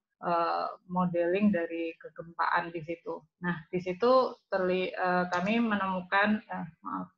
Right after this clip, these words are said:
naik lagi, eh, berdasarkan panjang sesar di permukaannya ada estimasi maksi-, maksimum magnitudenya enam koma enam, dan setidaknya ada enam kali gempa bumi di daerah,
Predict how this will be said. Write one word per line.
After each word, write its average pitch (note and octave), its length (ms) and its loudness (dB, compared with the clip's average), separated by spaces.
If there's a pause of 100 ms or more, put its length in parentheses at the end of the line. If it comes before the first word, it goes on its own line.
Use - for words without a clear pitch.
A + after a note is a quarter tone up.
(320)
naik F3+ 240 -4
lagi, F3+ 320 -2 (480)
eh, F#3 280 8 (200)
berdasarkan F#3 480 2
panjang F#3 400 2
sesar F#3 320 4
di F3+ 80 -4
permukaannya F#3 720 2
ada F#3 160 4
estimasi F3+ 480 -4
maksi-, F3+ 560 -4
maksimum F#3 560 -2
magnitudenya F#3 480 -4
enam F#3 240 -2
koma F3 240 -6
enam, F3 240 -10 (240)
dan F3 400 2
setidaknya F3+ 560 0
ada F3+ 80 4
enam E3+ 340 0
kali F3 320 0
gempa E3+ 480 -2
bumi F3+ 400 2
di E3+ 380 -10 (100)
daerah, E3 320 -10